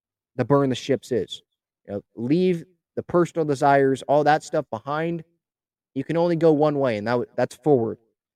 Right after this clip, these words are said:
That's as a team, right? Being focused every pitch. Being out there for the national anthem on the line. Every pitch.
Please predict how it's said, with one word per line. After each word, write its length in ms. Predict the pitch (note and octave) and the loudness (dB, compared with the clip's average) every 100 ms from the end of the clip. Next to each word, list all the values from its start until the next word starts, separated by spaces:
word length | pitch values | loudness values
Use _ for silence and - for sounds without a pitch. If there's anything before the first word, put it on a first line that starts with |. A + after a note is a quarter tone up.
| _ - | _ -2
That's 260 | B2 C#3 - | 0 0 0
as 580 | C3+ C3 C3 B2 - _ _ - | 0 2 2 0 -6 _ _ -8
a 100 | A#2+ | -8
team, 400 | - D#3+ B2+ F2 _ _ _ _ - | -6 -6 -6 -8 _ _ _ _ -4
right? 260 | A2+ A#2+ - _ _ - _ _ - - | 2 2 0 _ _ -20 _ _ -18 -4
Being 220 | D#3+ E3+ | -2 -2
focused 460 | - E3 D3+ C3 - | 2 2 2 -6 -4
every 300 | C3 D3 C3+ | -4 -2 -2
pitch. 420 | - A#2 - - _ _ - _ _ _ _ _ _ _ - | -2 -4 -4 -18 _ _ -20 _ _ _ _ _ _ _ 0
Being 240 | E3 E3 | 2 2
out 200 | D#3+ E3+ | 0 0
there 160 | D#3 C3 | 0 -2
for 120 | C3 | -2
the 80 | B2+ | -4
national 420 | B2 A#2 - A#2 | -2 -4 -6 -6
anthem 340 | A2+ A2 G#2 | -6 -6 -8
on 140 | G#2+ G2+ | -8 -6
the 80 | F#2 | -6
line. 260 | F#2+ D2+ _ _ _ _ _ _ _ _ _ - | -6 -8 _ _ _ _ _ _ _ _ _ -2
Every 340 | D#3 E3+ F3+ | 0 4 2
pitch. 460 | E3 E3+ A#2 - | 2 0 0 -2